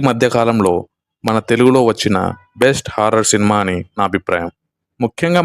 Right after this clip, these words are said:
మాట్లాడాలంటే ఈ కథ. కథను రాసుకున్న విధానం, కథలో వచ్చే బలమైన బ్యాక్ స్టోరీ చాలా బాగున్నాయి. సినిమాకి కావాల్సిన సెట్ డిజైన్ బాగుంది, సాంగ్స్ బీజీఎం బాగున్నాయి, ప్రతి యాక్టర్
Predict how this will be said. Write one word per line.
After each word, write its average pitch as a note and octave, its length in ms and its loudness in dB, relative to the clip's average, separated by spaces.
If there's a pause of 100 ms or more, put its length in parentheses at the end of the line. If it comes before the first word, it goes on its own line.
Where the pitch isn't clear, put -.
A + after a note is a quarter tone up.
మాట్లాడాలంటే A2 640 0 (240)
ఈ - 20 2 (140)
కథ. G#2+ 140 -2 (840)
కథను C#3+ 320 0
రాసుకున్న A#2+ 440 0
విధానం, A2 340 0 (640)
కథలో B2+ 340 2
వచ్చే A2+ 280 0
బలమైన G#2+ 380 0 (140)
బ్యాక్ G2 240 -4
స్టోరీ G#2 280 0 (520)
చాలా G#2+ 260 0
బాగున్నాయి. F#2 400 -2 (760)
సినిమాకి C#3+ 440 0
కావాల్సిన B2 400 2 (500)
సెట్ C3 240 -2
డిజైన్ A#2 320 0
బాగుంది, F#2+ 400 0 (760)
సాంగ్స్ B2+ 400 0
బీజీఎం A2 340 2 (100)
బాగున్నాయి, F#2 460 0 (680)
ప్రతి C3 260 2
యాక్టర్ C#3 300 0